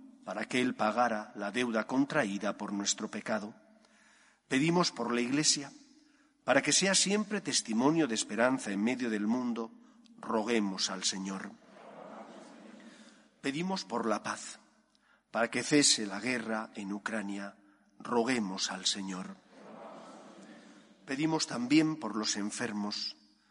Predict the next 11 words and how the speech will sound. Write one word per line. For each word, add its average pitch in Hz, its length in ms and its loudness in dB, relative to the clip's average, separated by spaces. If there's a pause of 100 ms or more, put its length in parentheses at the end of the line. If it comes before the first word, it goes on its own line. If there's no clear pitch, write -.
(220)
por 120 140 -4
las 127 180 0
familias 117 540 0
rotas, - 540 -6 (600)
por 110 140 -4
las 117 160 0
personas 123 580 2
que 110 100 -6
están 110 240 -2
en 104 140 -2
paro. 110 320 -6